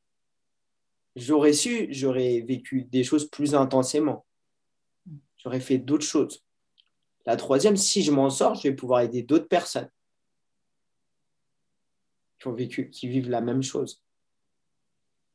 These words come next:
C'est les trois opportunités que j'ai trouvées sur le moment.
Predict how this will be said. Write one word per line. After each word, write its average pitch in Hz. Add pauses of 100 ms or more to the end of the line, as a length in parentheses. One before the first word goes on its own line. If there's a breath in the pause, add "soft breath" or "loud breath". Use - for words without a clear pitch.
(140)
C'est -
les 135
trois 180
opportunités 151
que 147
j'ai 143
trouvées 135
sur 131
le 127
moment. 117